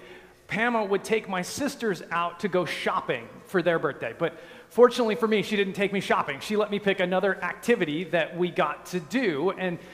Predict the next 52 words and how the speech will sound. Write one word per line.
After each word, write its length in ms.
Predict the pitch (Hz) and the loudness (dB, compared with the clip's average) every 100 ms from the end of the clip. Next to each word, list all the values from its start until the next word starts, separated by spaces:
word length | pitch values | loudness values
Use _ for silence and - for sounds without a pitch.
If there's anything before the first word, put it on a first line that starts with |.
| - - - - | -20 -20 -16 4
that 300 | 233 285 214 | 4 6 4
year, 260 | 202 208 202 | 4 4 4
I 160 | 226 | 4
knew 220 | 240 262 277 | 8 8 8
we 160 | 254 | 6
were 120 | 240 220 | 4 4
gonna 200 | 226 208 | 2 4
go 180 | 214 | 2
bowling. 440 | 196 196 170 120 - | 4 4 4 -2 -8
Like, 240 | 143 - - | -10 -8 0
I 100 | 196 | 4
really 480 | 196 208 190 185 180 | 6 6 6 4 2
was 280 | 180 175 | 0 0
excited 500 | 185 - 180 180 170 | -2 0 0 0 0
to 80 | 180 | 0
go 160 | 170 175 | 2 0
bowling. 480 | 175 170 175 170 - - - - | 2 2 2 -2 -6 -14 -18 -2
And 380 | 202 196 196 - | 0 2 0 -2
she 240 | - 226 | -2 2
this 240 | 233 262 262 | 4 4 4
time 240 | 220 202 | 0 0
allowed 340 | 190 175 202 | -2 -2 0
me 100 | 196 190 | -2 -2
to 140 | 196 | 0
invite 320 | 180 160 165 151 | 0 0 0 0
a 60 | |
friend. 400 | - 151 123 117 - - - - | -6 -6 -6 -10 -18 -20 -20 -10
And 80 | 156 | -2
so 120 | 202 | 0
I 200 | 156 196 | 2 0
invited 580 | 214 196 175 175 175 175 | 0 0 0 0 0 -2
Tony 380 | - 170 165 160 | -4 -2 0 0
Moore. 460 | 147 131 120 - - - - - _ _ - - | -2 -4 -6 -12 -18 -20 -20 -20 _ _ -20 0
And 260 | 208 190 - - - 196 | 0 0 -6 -16 -18 -2
not 200 | 226 320 | 0 0
only 140 | 294 | 0
did 120 | 247 | 0
I 60 | 226 | 0
get 160 | 214 220 | 0 -4
to 80 | |
pick 500 | - 226 208 - - - - | -2 0 0 -4 -16 -20 -8
what 220 | 151 233 233 | 2 4 4
we 100 | 220 | -2
would 140 | 185 | 0
do, 240 | 240 190 | 4 4
I 140 | - 190 | 4 0
also 200 | 220 220 | -2 2
got 140 | 202 | 2
to 60 | 202 | 2
pick 220 | 190 185 | -2 0
where 120 | 180 | -2
we 160 | 175 | 0